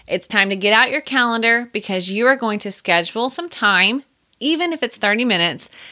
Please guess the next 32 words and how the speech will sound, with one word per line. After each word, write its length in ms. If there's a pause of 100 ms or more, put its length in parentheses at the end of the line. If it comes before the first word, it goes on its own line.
(140)
to 140
schedule 720
out 460
your 260
post 420
for 100
the 140
week 360
on 140
your 140
Facebook 420
page 320
or 40
your 200
Instagram 560
profile 500
or 120
whatever 440
it 120
might 260
be. 300 (580)
Again, 520 (320)
doing 280
this 240
is 120
going 240
to 120
save 240
you 100
so 220
much 260
headache 600